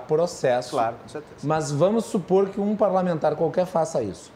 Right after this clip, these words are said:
Speaker 1: A atitude individual dele é imoral,
Speaker 2: Com
Speaker 1: obviamente,
Speaker 2: certeza.
Speaker 1: porque é covardia.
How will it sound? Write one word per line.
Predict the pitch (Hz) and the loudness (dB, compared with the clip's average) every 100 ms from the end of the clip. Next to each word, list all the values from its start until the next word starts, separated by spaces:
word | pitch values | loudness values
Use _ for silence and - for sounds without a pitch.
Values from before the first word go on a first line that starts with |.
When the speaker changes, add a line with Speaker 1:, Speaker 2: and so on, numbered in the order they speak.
| - | -4
Speaker 1:
A | 156 | -2
atitude | 165 156 175 160 | -2 -4 -4 -2
individual | 170 143 135 131 131 | -2 -2 0 2 2
dele | 113 107 | 2 -2
é | 120 | 0
imoral, | 180 262 220 160 | 0 2 4 4
Speaker 2:
Com | 117 | 2
Speaker 1:
obviamente, | 123 131 151 | 2 0 0
Speaker 2:
certeza. | 127 | -2
Speaker 1:
porque | 190 202 | -2 0
é | |
covardia. | 190 220 262 226 151 | 2 2 0 2 0